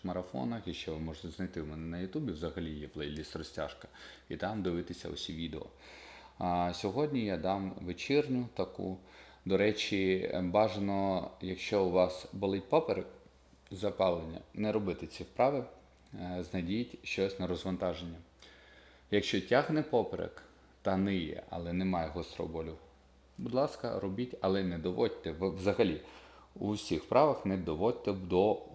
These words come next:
гострого болю. Якщо казати про гострий біль з десяти балів, це максимум один бал. Взагалі бажано без болю робити. Якщо щодо дискомфорту, ниючого, тягнучого болю, на п'ять-шість балів з десяти.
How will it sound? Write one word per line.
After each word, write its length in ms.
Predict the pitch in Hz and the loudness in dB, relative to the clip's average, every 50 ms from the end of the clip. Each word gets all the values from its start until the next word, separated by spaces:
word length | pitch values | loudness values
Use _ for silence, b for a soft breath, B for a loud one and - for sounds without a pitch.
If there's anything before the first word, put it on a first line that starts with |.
| - | -4
гострого 520 | - 90 90 90 - - - 85 87 90 85 | 0 0 0 0 -2 -4 -2 0 0 0 0
болю. 380 | 85 87 90 87 82 80 78 80 - - B B B B B B B B - - | 0 0 0 0 0 0 -4 -8 -12 -18 B B B B B B B B -6 -2
Якщо 360 | 90 87 85 - - 87 82 | -2 -2 0 0 0 0 0
казати 380 | - 87 78 87 82 - - | 0 0 0 2 0 0 0
про 160 | 82 - 95 85 | -4 -2 -2 0
гострий 360 | 82 90 87 - - 95 87 | 0 -2 -4 -4 -4 -4 -2
біль 240 | 85 90 85 82 80 | -2 -2 -2 -4 -4
з 60 | 80 | -4
десяти 400 | 85 92 87 - - - - 87 | -2 -2 -2 -2 -4 -6 -6 -2
балів, 360 | 82 87 110 131 143 147 143 - - | 0 2 2 2 2 0 -2 -4 -6
це 160 | - - 101 87 | -8 -4 -2 -2
максимум 680 | 85 80 82 92 107 120 120 - - - 95 90 90 | 0 0 4 4 4 4 4 0 -4 -4 -2 -2 -2
один 260 | 87 80 82 82 80 | -2 -2 -4 -4 -6
бал. 240 | 76 73 73 76 76 - - - - - - _ - - - | -6 -6 -6 -8 -8 -10 -14 -20 -20 -20 -20 _ -20 -16 -14
Взагалі 640 | 87 80 78 85 85 85 90 - 98 95 104 120 | -12 -10 -8 -6 -4 -4 -4 -2 0 0 0 0
бажано 360 | 117 87 87 82 - 87 85 | 0 2 0 0 0 -2 -6
без 320 | 80 78 80 90 92 87 76 | -4 -2 0 2 2 2 0
болю 300 | 76 80 80 76 78 76 | -2 -6 -6 -6 -6 -8
робити. 320 | 78 76 85 82 - - - - B B B B B B B B B B | -10 -10 -10 -12 -12 -14 -18 -20 B B B B B B B B B B
Якщо 540 | - 95 98 101 - - - 120 107 95 85 | 2 4 4 4 2 2 2 4 6 6 4
щодо 300 | - - - 92 85 85 | 2 2 0 0 0 0
дискомфорту, 760 | 85 90 87 - - 107 95 90 - 101 95 92 - - 95 | -2 -4 -4 -4 -2 -2 -2 0 2 2 2 2 2 0 0
ниючого, 560 | 92 95 98 95 87 - - - 87 85 85 | 2 2 4 2 2 0 -2 -2 -2 -2 -2
тягнучого 640 | 85 - - 104 127 147 156 156 147 - - 147 139 | -2 0 2 2 2 4 2 0 0 2 2 2 2
болю, 380 | 131 127 131 135 135 139 139 139 B B B B B - | 2 0 0 0 0 0 -2 -4 B B B B B -4
на 100 | 98 92 | -4 0
п'ять-шість 440 | 95 95 92 87 - - 90 85 87 | 2 2 2 2 0 -2 -4 0 2
балів 300 | 98 107 113 117 110 98 | 4 4 4 4 2 0
з 20 | |
десяти. 480 | 85 92 87 - - 87 - 87 - | 0 0 -2 -2 -4 -8 -6 -6 -8